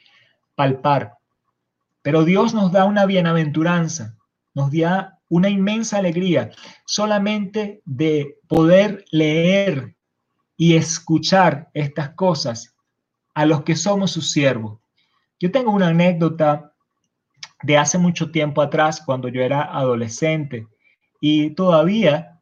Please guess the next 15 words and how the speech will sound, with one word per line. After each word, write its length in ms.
no 580
había 300
tenido 320
un 120
encuentro 520
personal 640
con 200
el 100
Señor, 420
aunque 440
sí 280
le 140
amaba, 560
y 500
había 840